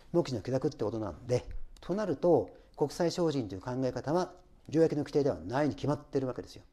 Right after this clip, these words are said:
どう見たって。ない。あとは国内法でどう考えるんですかっていうところに帰着するんだよね。そこはね。まあ、そんな話だったと思うんだけど、次回ここからやっていきましょうかね。ここ。この辺。なんとなくわかるかな。ね。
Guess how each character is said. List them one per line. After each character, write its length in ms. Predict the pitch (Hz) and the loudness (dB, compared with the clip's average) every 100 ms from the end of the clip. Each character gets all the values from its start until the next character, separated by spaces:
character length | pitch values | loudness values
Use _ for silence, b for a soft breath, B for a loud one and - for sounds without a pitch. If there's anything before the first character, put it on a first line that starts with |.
| - | -4
ど 120 | 123 | 0
う 60 | 123 | 0
見 80 | 98 | -2
た 80 | |
っ 40 | - | -12
て。 160 | - - - | -20 -20 -8
な 120 | 127 101 | -4 -4
い。 60 | - - _ b b b b | -6 -20 _ b b b b
あ 60 | 175 | 0
と 80 | 185 | 2
は 40 | |
国 200 | 151 156 | 2 2
内 120 | 170 | -2
法 260 | 139 151 147 | 0 0 2
で 200 | 208 190 B B - | 2 2 B B 0
ど 140 | 170 | 2
う 40 | 151 | 4
考 240 | 131 131 | 2 2
え 80 | 131 | 0
る 80 | 120 | 0
ん 60 | |
で 80 | 87 | -6
す 100 | - | -4
か 100 | 165 | -4
っ 140 | 160 - | -4 -6
て 60 | |
い 20 | |
う 20 | 113 | -4
と 80 | |
こ 60 | 170 | -6
ろ 60 | 165 | -6
に 40 | |
帰 80 | - | -2
着 220 | 185 180 | -2 -2
す 160 | - 170 | -6 -4
る 60 | |
ん 60 | 160 | -4
だ 80 | - | -8
よ 40 | |
ね。 140 | 107 - - _ - | -14 -20 -20 _ -12
そ 80 | - | -12
こ 140 | - | -12
は 80 | 85 | -10
ね。 180 | 120 127 _ _ b - | -10 -12 _ _ b -4
ま 60 | 185 | -2
あ、 20 | |
そ 100 | 220 | 0
ん 60 | 202 | 0
な 60 | |
話 300 | 175 156 156 - _ - | -2 -4 -6 -10 _ 0
だ 80 | 147 | 0
っ 80 | 117 | 0
た 100 | 104 | -4
と 60 | |
思 100 | 101 | -6
う 40 | 92 | -8
ん 60 | |
だ 100 | 87 | -12
け 100 | - | 0
ど、 300 | 135 139 101 B B B 156 | 4 4 2 B B B 2
次 80 | |
回 120 | 226 190 | 2 4
こ 120 | 139 | 2
こ 60 | |
か 40 | 170 | 2
ら 40 | |
や 40 | 165 | 2
っ 40 | |
て 80 | 175 | 0
い 20 | |
き 80 | 180 | -4
ま 80 | 175 | -4
し 60 | |
ょ 20 | 180 | -6
う 40 | |
か 120 | - | -8
ね。 180 | 90 90 - - - - | -12 -14 -18 -20 -12 -10
こ 80 | |
こ。 160 | - - - - - - | -10 -16 -18 -12 -10 -4
こ 140 | - 123 | 0 0
の 40 | |
辺。 160 | 95 - - - - - - - | -2 -10 -14 -12 -14 -14 -18 -6
な 100 | 147 | -4
ん 40 | |
と 80 | 156 | -2
な 60 | 220 | -4
く 60 | |
わ 80 | 156 | -2
か 80 | - | -4
る 60 | 135 | -6
か 80 | |
な。 540 | - - - - - | -12 -18 -20 -20 -16
ね。 60 | 107 | -16